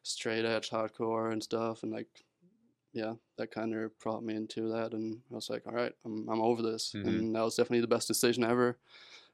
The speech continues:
Speaker 1: And, uh,
Speaker 2: Was it hard?
Speaker 1: Uh, I think, I mean, the first month was kinda, I was at my parents' house, so it wasn't that bad. And then as soon everyone, like,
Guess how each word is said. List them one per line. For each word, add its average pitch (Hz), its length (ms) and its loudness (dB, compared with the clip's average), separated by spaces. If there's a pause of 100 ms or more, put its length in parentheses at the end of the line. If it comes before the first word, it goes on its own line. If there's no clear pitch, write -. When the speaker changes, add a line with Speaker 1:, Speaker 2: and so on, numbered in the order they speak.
(140)
Speaker 1:
And, 113 280 -2
uh, 113 340 0
Speaker 2:
Was 95 120 -4
it 85 80 -2
hard? 101 320 -2 (920)
Speaker 1:
Uh, 165 300 4 (760)
I - 60 -4
think, 156 520 4 (640)
I 143 60 2
mean, 123 320 2 (140)
the 127 80 -12
first 120 600 -2
month 110 600 0
was 117 140 -6
kinda, 113 840 -2
I 127 60 4
was 143 120 6
at 160 100 4
my 135 80 6
parents' 120 360 2
house, - 240 -4
so 104 80 0
it 107 60 -2
wasn't 117 400 -2 (220)
that 107 200 0
bad. 104 280 0
And 104 100 -4
then 110 260 -2 (240)
as 113 180 0
soon 127 200 4
everyone, 123 560 4
like, 120 180 -2